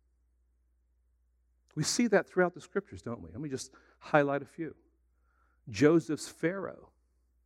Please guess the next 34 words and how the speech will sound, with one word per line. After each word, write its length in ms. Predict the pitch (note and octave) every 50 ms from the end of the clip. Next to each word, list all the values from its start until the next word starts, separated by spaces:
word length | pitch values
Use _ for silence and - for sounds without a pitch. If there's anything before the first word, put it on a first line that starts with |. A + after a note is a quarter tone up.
| _ _ _ _ _ _ _ _ _ _ _ _ _ _ _
who 140 | - E3 D3
granted 800 | - - B2 C3+ D#3+ G3+ A#3 B3 - - C#3+ B2 B2 C3+ D3 - _ _ _ _ _ _ -
the 140 | D3 C#3+ -
Israelites 600 | F3 G3 F3+ F3+ F3 D3 C#3 B2+ B2+ C3+ C3 -
to 100 | - C#3
settle 440 | - - - A3 G3+ G3 E3 C#3+ C3+
in 180 | - D3+ D3
the 100 | D3+ D3+
land 300 | D3 D3+ D#3 E3 F#3 F3+
of 140 | F3 E3 C#3+
Goshen. 420 | D#3+ F#3 A3+ C#4 - - - - - _ _ _ _ _ _ _ _ _ _ _
Of 120 | E3+ E3+ -
course, 200 | - G3+ F#3+ -
we 80 | F3+
know 180 | E3 F3+ G3+ G3
they 120 | E3 D3
multiplied 600 | C#3 D3+ F#3 A3 A3 - D3 C#3 C#3+ C3 B2+ C3
and 80 | C3+ C3+
there 80 | C#3
was 120 | C#3 C3 C3
a 80 | C3
new 220 | B2+ B2+ E3 B3 C#4+
Pharaoh 340 | - - D#3+ C3+ B2 A#2 G#2+
that 160 | G2+ G2+ -
came, 160 | - A2+ A#2
but 160 | A#2+ B2+ - - - - _ _ _ -
Joseph's 540 | - - - - F4+ E4 - F#4 D#4 -
Pharaoh 460 | - - A3 D#4 F4+ E4+ A3+ C#3 - -
was 160 | - C#3 B2+ B2+
very 300 | B2 B2 - - D#4 A3+
gracious 520 | - G3 G3 A3 A3+ - - B2+ - -
to 120 | - _
them. 100 | - - - - _ _ _ _ _ _ _ _ _ _ _ _ _ _ _ _ _ _ _ _ _ _ _ _ _ _ _ _ _ _ _ _ _ -
Rahab, 680 | C#3+ D3 G#3 B3+ D#4+ D4 G3+ E3+ C3 A2+ A2 C3+ A3 -